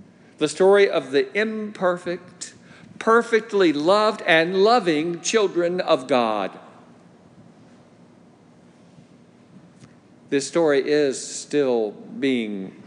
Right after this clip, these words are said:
written. Our hearts will be rent by stories of school shootings and bombings at concerts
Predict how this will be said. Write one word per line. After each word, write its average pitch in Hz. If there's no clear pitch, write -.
written. 117
Our 156
hearts -
will 185
be 139
rent 104
by 117
stories 135
of 95
school 151
shootings 156
and 92
bombings 147
at -
concerts -